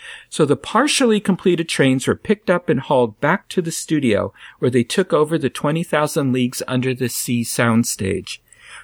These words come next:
The team worked night and day, seven days a week, trying to finish the project. The stage is roped off to keep away visitors who would only slow down progress. Walt would walk up to the rope every so often and peer into the chaos,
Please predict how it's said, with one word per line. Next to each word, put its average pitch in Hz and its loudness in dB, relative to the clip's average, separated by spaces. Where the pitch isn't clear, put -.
The 131 2
team 180 2
worked 165 0
night 156 0
and 135 -2
day, 170 2
seven 135 -2
days 117 0
a 113 -4
week, 143 -2
trying 185 2
to 190 -2
finish 156 -4
the - -6
project. 131 -4
The 139 -4
stage - 2
is 185 -6
roped 156 2
off 139 2
to 131 -4
keep - -6
away 165 2
visitors 123 0
who 120 -6
would 113 -2
only 151 -2
slow 143 0
down 127 0
progress. 107 -4
Walt 202 2
would 233 2
walk 170 0
up 160 -2
to 165 -4
the 123 -2
rope 123 0
every 135 2
so - 0
often 123 0
and 101 0
peer 143 -2
into 123 -4
the 104 -6
chaos, 104 0